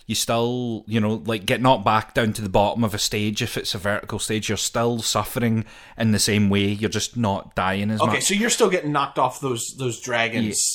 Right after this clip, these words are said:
Speaker 1: Ye-,
Speaker 2: all the
Speaker 1: yeah.
Speaker 2: time. Okay.
Speaker 1: And it also, if you do get knocked off, so, like, say, a disappearing platform, a moving platform like one of the dragons,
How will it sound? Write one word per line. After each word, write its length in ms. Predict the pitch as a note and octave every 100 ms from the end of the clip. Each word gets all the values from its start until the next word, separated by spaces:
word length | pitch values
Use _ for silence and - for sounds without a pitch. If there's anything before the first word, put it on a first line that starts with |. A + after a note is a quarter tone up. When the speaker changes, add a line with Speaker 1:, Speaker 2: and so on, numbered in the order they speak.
| -
Speaker 1:
Ye-, 200 | _ _ -
Speaker 2:
all 180 | A#2+ A2
the 80 |
Speaker 1:
yeah. 100 | G#2+
Speaker 2:
time. 220 | G2+ G2 F2 - - -
Okay. 320 | - - A2 A#2
Speaker 1:
And 420 | A2 A2 A2 - - _ _
it 120 | B2
also, 560 | - A#2 A2+ - B2 -
if 240 | A2+ - -
you 80 |
do 220 | G2+ A#2 A#2
get 260 | C3 -
knocked 340 | A2 G#2 - A2
off, 160 | G2+
so, 160 | - - G#2
like, 220 | A2+ G2+
say, 220 | - A2
a 160 | - G#2+
disappearing 580 | B2+ - - C3 A2+
platform, 580 | G#2 G2+ - - G#2 G#2 -
a 80 |
moving 340 | G#2 A2+ A2+ A2
platform 480 | - G2 - A2 G2+
like 240 | G2 -
one 100 | G2+
of 120 | F#2+
the 60 | F#2
dragons, 460 | G2 F#2+ F#2+ G2+